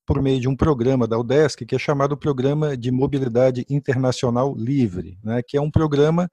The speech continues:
que não oferece bolsa, diferente do prome, né, o Programa de Mobilidade Estudantil Internacional, que, e seleciona alguns alunos por semestre que vão com bolsa. Você foi sem bolsa, mas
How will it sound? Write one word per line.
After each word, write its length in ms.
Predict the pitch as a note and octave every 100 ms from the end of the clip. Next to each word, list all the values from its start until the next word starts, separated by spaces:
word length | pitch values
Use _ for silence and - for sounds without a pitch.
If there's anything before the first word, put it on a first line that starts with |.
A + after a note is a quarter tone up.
| _
que 140 | -
não 240 | D3+ D3+ E3+
oferece 540 | - D3 B2 B2+ C3
bolsa, 520 | G#2 C3 F#3+ F#3 -
diferente 480 | G#2+ A2+ B2+ B2 -
do 120 | A2+
prome, 460 | - C3 D#3+ D#3+ A2
né, 140 | A2+
o 80 | C#3+
Programa 280 | C3 A2+ A#2+
de 60 | A#2+
Mobilidade 480 | A2 A2 G#2+ A2
Estudantil 440 | - B2+ A2+ G#2+ A#2
Internacional, 760 | A2 G#2+ A2 - B2 A#2 C#3 - _ _ _ _ -
que, 520 | B2 A#2 A2+ A2+ A2+
e 40 |
seleciona 640 | G#2+ B2+ A#2 - B2+ A#2+ A2
alguns 340 | G#2 C#3 C3
alunos 320 | B2 B2 A#2
por 160 | - A#2+
semestre 420 | A#2+ A2 A2 -
que 100 | -
vão 160 | A2+ G#2+
com 180 | A2 D#3
bolsa. 400 | C3 D3 C#3+ E3+ - _ -
Você 200 | D3 D#3
foi 140 | E3+
sem 260 | - F3+ F#3
bolsa, 440 | D#3 F3+ F#3+ G#3
mas 420 | F#3 E3 F3+ -